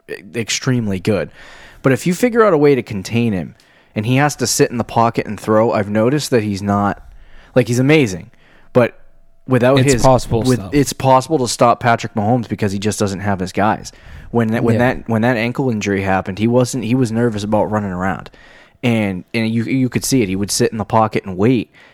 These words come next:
Speaker 1: And because the Colts were playing man coverage, Mahomes didn't know what to do with it. He was like, "Okay, my guys aren't open. What, what do I do now?" Um,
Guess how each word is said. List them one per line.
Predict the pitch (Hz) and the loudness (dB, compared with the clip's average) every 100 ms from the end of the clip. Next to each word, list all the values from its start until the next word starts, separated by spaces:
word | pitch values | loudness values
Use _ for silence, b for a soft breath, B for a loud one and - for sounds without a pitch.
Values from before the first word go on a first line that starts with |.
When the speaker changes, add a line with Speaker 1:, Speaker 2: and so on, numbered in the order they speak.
| b | b
Speaker 1:
And | 107 | -4
because | 107 110 104 | 0 -2 -2
the | 107 | -2
Colts | 113 - | 0 -2
were | 101 | -4
playing | 120 110 98 | -2 0 0
man | 98 92 | -2 -2
coverage, | 113 143 120 95 | 0 2 0 -2
Mahomes | 95 113 107 | -2 -2 -2
didn't | 113 101 | -2 0
know | 98 | -2
what | 90 | -4
to | 90 | -2
do | 104 | 0
with | 120 85 | 2 0
it. | - | -6
He | 107 | -4
was | 110 98 | -2 0
like, | 92 107 | -2 -2
"Okay, | 104 120 | -2 -2
my | 98 | 0
guys | 90 107 113 | 2 2 2
aren't | 101 95 | -2 -4
open. | 90 92 92 90 | -4 -6 -8 -2
What, | 87 104 | -2 0
what | 104 | 0
do | 196 | -2
I | 185 | -4
do | 190 - | -6 -4
now?" | - - - b b b b b | -4 -6 -12 b b b b b
Um, | 104 98 92 90 - | -2 0 0 -4 -12